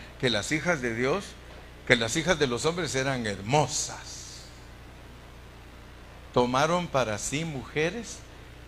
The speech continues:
escogiendo entre todas. Fíjese pues lo que pasó aquí en la tierra. Vinieron ángeles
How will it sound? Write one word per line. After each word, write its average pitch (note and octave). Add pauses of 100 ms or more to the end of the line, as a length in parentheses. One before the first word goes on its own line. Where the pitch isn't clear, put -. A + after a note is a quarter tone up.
(160)
escogiendo B2
entre G#2+
todas. G2+ (880)
Fíjese E3
pues B2+
lo B2
que G#2+
pasó G#2+
aquí A2+
en A#2
la A2
tierra. A2 (540)
Vinieron A2+
ángeles D#3